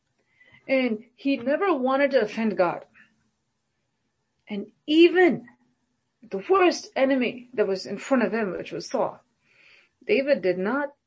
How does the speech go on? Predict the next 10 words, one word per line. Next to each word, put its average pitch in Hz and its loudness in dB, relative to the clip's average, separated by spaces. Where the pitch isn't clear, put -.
kill 254 2
him. 202 -12
God 269 -2
took 269 -2
care 214 0
of 196 -8
him. 170 -10
God 262 0
killed 226 4
him. 180 -8